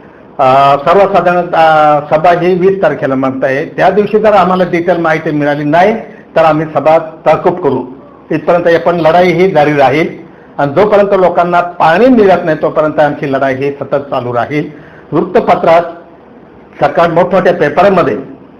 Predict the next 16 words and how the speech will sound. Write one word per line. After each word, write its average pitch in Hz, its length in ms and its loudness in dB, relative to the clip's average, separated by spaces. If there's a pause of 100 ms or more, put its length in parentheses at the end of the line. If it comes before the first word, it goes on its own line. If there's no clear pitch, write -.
(240)
वृत्तपत्रात 196 580 0
दररोजची 190 500 0
बातमी 185 340 0
छापून 151 360 -2
येत 135 180 -2
आहे 120 200 -4 (280)
वन, 156 360 0
अ, 135 220 2 (560)
पाण्याची 175 600 0 (260)
टंचाईबाबत 135 840 0
हे 147 120 -2
ते. 135 540 -4 (280)
मग 175 180 0
ज्या 196 220 4
ठिकाणी 190 400 0
जिथे 190 460 0